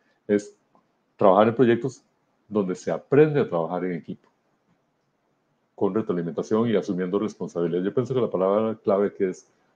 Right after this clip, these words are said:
responsabilidad. Pero la parte difícil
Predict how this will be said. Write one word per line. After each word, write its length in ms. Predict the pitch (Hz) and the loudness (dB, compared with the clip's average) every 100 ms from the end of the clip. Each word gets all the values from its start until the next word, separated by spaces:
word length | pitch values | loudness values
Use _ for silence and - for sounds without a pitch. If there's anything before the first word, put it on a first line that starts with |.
| - | -6
responsabilidad. 800 | 110 - 85 82 82 78 82 76 _ _ _ _ _ _ _ _ _ _ _ _ _ _ _ _ _ _ _ _ _ - - _ _ - | -4 -4 -8 -4 -4 -4 -6 -8 _ _ _ _ _ _ _ _ _ _ _ _ _ _ _ _ _ _ _ _ _ -20 -20 _ _ 2
Pero 120 | 120 | 6
la 120 | 110 | 6
parte 240 | 117 101 131 | 4 6 6
difícil 580 | 131 131 120 127 127 | 6 0 -2 -2 -4